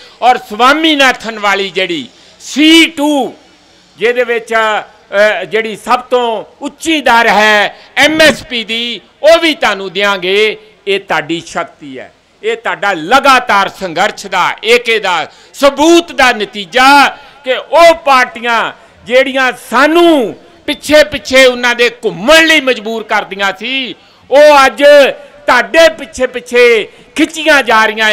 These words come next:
ਆ। ਇਹ ਤੁਹਾਡੀ ਸ਼ਕਤੀ ਹੈ, ਤੁਹਾਡੀ ਏਕੇ ਦੀ, ਇਹ ਤੁਹਾਡੀ leadership ਦੀ ਸਿਆਣਪ ਆ ਕਿ ਉਹਨਾਂ ਨੇ ਤੁਹਾਡਾ ਇੰਨੀ ਦੇਰ ਤੱਕ ਲਗਾਤਾਰ ਇੱਕ ਏਕਾ ਚਟਾਨ ਵਾਂਗੂ ਮਜ਼ਬੂਤ ਰੱਖਿਆ।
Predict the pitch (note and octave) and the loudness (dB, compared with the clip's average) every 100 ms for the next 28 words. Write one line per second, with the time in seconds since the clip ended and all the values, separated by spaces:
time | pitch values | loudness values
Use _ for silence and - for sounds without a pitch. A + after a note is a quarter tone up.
0 | G3+ G3+ G3+ - - - B3+ C4+ - G3+ | 0 0 -2 -8 -18 -2 2 2 0 -2
1 | F#3+ G#3+ - B3 B3 - A#3 G#3+ G#3 F#3+ | -2 -8 -4 -4 -4 -6 -6 -2 0 -2
2 | - - - F#3+ F#3+ F#3 A3 - C4+ B3+ | -6 -16 -6 -4 -4 0 0 2 2 0
3 | A3+ G3+ D#3 _ _ A3+ B3+ B3+ G3+ G#3+ | -2 -10 -12 _ _ -2 0 0 -4 -4
4 | A3 F3+ C#4+ E4+ F4 - A#3 A#3+ A3+ A#3 | -10 -2 0 2 2 2 -2 -6 -6 -8
5 | F#3 A3 G#3+ G#3 G#3 G3 G3 A#3 A3 - | -6 -2 0 0 -2 -2 2 2 0 -4
6 | - _ A#3+ G#3+ A#3 A#3+ A#3+ G#3+ G#3 G#3 | -20 _ -8 -6 -8 -6 -4 -4 -6 -4
7 | F3 D#3+ G3+ F#3+ C#3+ - G3+ G#3 G#3 G3 | -6 -2 0 0 -4 -4 -4 -4 -10 -10
8 | C#3 G#3+ C#4+ C4 B3 G#3+ - F3 C3+ - | -6 0 2 2 0 0 -2 -8 -8 -12
9 | - _ D3 A#3 C#4+ D4+ C#4 C4 A3+ G3 | -20 _ -4 0 2 4 2 2 0 0
10 | D3 - - G#3 G#3+ - B3+ D#4 D#4 C#4 | -2 -12 -4 -4 -4 -4 2 2 4 0
11 | B3 A3 A3 G#3 G3+ G3 F#3+ F#3+ F#3 F3 | 0 -4 -2 -2 -2 -4 -6 -6 -6 -8
12 | D#3 C4 D#4 - E3+ - D#3 A#2 | -2 2 2 0 -8 -10 -8 -8